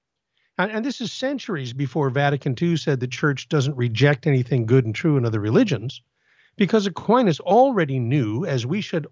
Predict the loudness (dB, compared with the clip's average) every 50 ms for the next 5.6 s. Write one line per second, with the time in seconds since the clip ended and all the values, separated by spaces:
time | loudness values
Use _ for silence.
0 | _ _ _ _ -2 2 4 4 4 4 4 2 0 -2 -2 -4 -4 -4 -2 0
1 | 2 2 0 0 -2 -2 0 2 2 2 0 -2 -4 -4 -4 -4 -6 -8 _ _
2 | _ _ -8 -2 0 0 0 0 -2 -4 -6 -2 -2 -2 -2 0 0 0 0 2
3 | 2 0 0 0 -2 -6 -8 _ _ _ _ _ _ _ _ _ -4 0 0 0
4 | 0 0 -2 -4 -4 -2 -2 -2 -2 -4 -6 -8 -8 -10 -8 -6 -6 -4 -4 -4
5 | -6 -6 -8 -6 -4 -2 0 0 0 -2 -4 -6